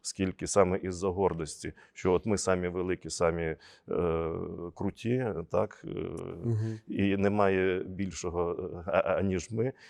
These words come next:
Speaker 1: Що треба зробити? Треба принизити б свого ближнього. Треба загарбати його землю. Те, що сьогодні робить, е, Російська Федерація, я б не сказав би настільки Російська Федерація,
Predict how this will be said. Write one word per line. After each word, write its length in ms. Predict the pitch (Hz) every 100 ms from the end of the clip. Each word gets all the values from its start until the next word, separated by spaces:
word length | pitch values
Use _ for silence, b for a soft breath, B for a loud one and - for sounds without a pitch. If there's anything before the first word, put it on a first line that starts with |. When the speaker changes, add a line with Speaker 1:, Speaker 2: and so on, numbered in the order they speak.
| B _ - 98 107 98
Speaker 1:
Що 200 | - 110
треба 300 | 92 85 85
зробити? 420 | 85 80 87 -
Треба 220 | 101 98
принизити 600 | - 98 107 101 107 -
б 60 | 82
свого 320 | - 87 87
ближнього. 560 | 82 78 71 78 78 85 B B B -
Треба 460 | 95 90 92 87
загарбати 640 | 87 90 101 107 107 -
його 200 | 101 92
землю. 440 | 92 78 78 78 87 101 -
Те, 120 | 127
що 200 | 131 -
сьогодні 440 | - 95 95 98 98
робить, 440 | 90 95 - -
е, 40 | 92 85
Російська 680 | 82 87 87 - 87 - -
Федерація, 640 | 85 87 185 - 92 92
я 160 | 87
б 40 | 90
не 80 | 92
сказав 340 | - 85 85
би 100 | 82 -
настільки 500 | 95 - 110 95 101
Російська 420 | 92 107 90 98
Федерація, 640 | - 92 113 127 - 92